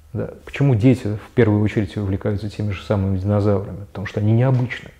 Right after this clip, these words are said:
Вот это вот детское поведение сохраняют очень немногие. Вот ученые — это те, которые продолжают за-, задавать вопросы. А что это? А как это? А почему это? Ну, просто уже это переходит во взрослую стадию.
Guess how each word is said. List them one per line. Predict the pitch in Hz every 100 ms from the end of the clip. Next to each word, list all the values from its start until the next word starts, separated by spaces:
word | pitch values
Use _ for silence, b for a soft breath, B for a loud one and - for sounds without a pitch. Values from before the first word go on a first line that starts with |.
| _ - B B B B -
Вот | 127
это | 156 147
вот | 131
детское | 175 170 151
поведение | 151 170 180 208 202 135
сохраняют | - 139 139 139 165 165 143 - 120
очень | 110 131 - 135
немногие. | 143 139 113 98 - - - -
Вот | -
ученые — | 185 - 208 180 131
это | 113 123
те, | - 185
которые | - 117 139 135
продолжают | 120 120 113 113 147 110
за-, | 107 110
задавать | 98 104 123 120
вопросы. | 110 104 131 107 - 104
А |
что | 98 - 117 101
это? | 110 104 - - _ -
А | -
как | - 104 -
это? | 98 95
А |
почему | - 101 - 101 101 98
это? | 104 120
Ну, | 156
просто | - 156 -
уже | 104 123
это | -
переходит | - 107 - 117 - - B B B
во | 113
взрослую | 104 113 98 - 98
стадию. | - 113 85 -